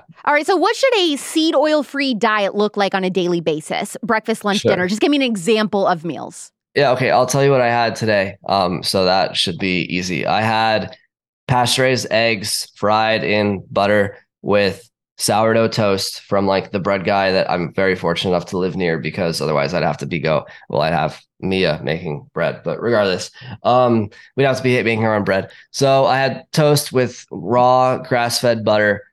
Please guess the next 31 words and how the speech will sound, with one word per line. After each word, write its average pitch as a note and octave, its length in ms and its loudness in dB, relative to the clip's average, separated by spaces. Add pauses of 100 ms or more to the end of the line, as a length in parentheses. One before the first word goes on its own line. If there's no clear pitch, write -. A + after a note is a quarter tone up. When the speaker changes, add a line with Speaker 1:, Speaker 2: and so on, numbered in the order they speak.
(240)
Speaker 2:
and G#2 200 0
we A2 120 2
had, G#2 580 0
like, F#2+ 340 -2
a, G2 600 0 (100)
um, F2+ 500 0 (260)
a E2+ 100 -8
pasture-raised A#2+ 1000 0
pork A#2 360 -2
sweet A#2+ 240 -2
Italian A2+ 400 2
sausage G#2 420 0
from G2+ 140 -2
a F#2 80 0
farm G#2 420 2
that F#2 100 -2
we F2+ 80 -6
get G2 220 -2
at F2+ 80 -2
the - 80 -18
farmer's F#2 340 -2
market E2 420 -4
on D2 220 -2
Sundays. - 600 -6 (480)
Um, F#2 420 0 (320)
I G2 100 2
also G2+ 220 0
had G#2+ 160 2
some - 160 -2
organic G2+ 640 -2 (680)
tangerines G#2+ 880 -6